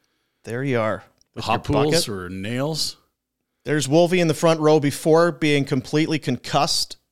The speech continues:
Speaker 2: Ugh.
Speaker 1: against Oilers Nation.
Speaker 2: He hit the deck about a half dozen to ten times, really hard.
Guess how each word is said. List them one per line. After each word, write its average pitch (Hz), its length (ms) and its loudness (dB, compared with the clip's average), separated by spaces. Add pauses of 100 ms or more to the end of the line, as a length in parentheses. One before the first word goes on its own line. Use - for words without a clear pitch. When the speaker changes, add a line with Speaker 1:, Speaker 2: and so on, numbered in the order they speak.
Speaker 2:
Ugh. - 380 0 (220)
Speaker 1:
against 131 340 0
Oilers 131 380 2
Nation. 123 480 0 (260)
Speaker 2:
He 277 360 0 (100)
hit 180 220 0
the 170 60 -2
deck 135 280 0
about 113 280 -2 (360)
a 104 60 -8
half 147 260 -2
dozen 127 320 2
to 101 80 -8
ten 120 280 -2
times, 101 460 -6
really 131 440 0
hard. 101 440 -6